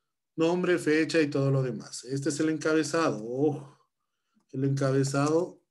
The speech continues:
no tienen que perderlo, ¿ya? Sus datos,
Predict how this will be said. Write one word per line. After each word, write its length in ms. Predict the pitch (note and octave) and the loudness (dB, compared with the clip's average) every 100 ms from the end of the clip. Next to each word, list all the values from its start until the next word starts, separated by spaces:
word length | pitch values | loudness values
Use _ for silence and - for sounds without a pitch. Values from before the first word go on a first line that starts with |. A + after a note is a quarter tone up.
| _ | _
no 200 | C3+ B2+ | -12 -10
tienen 280 | C#3 C#3 C#3+ | -4 0 2
que 100 | C#3+ | 2
perderlo, 560 | C#3+ C#3+ F3 D3+ C#3 - _ _ - | 0 0 0 -2 -6 -16 _ _ -4
¿ya? 300 | D#3 G#3 - _ _ _ _ _ _ _ _ | -4 -4 -12 _ _ _ _ _ _ _ _
Sus 240 | - E3+ D#3 | -6 -4 2
datos, 600 | D3+ D3+ C#3+ G#3+ G#3+ - | 2 0 0 -4 -4 -12